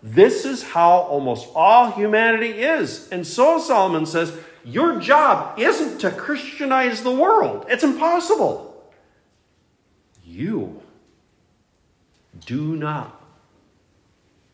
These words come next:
lust after her beauty." And where does it begin? In your heart. One last, chapter seven and verse twenty-five. Chapter seven, verse twenty-five.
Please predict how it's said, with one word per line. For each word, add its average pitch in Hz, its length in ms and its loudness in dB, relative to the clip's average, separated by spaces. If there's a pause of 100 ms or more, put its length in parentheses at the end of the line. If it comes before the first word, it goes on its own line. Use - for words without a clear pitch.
lust - 360 -20
after - 260 -20
her 95 160 -12
beauty." 101 480 -10
And 90 160 -16
where 98 140 -6
does 101 80 -10
it 107 80 -18
begin? 107 540 -10 (680)
In 85 200 -20
your 82 140 -20
heart. 82 480 -18
One 107 160 -10
last, 95 400 -12 (320)
chapter - 300 -6
seven 135 440 -2 (480)
and 90 80 -18
verse 107 220 -6
twenty-five. 98 580 -4 (840)
Chapter 113 280 -10
seven, 101 360 -2 (200)
verse 104 220 -8
twenty-five. 101 580 -6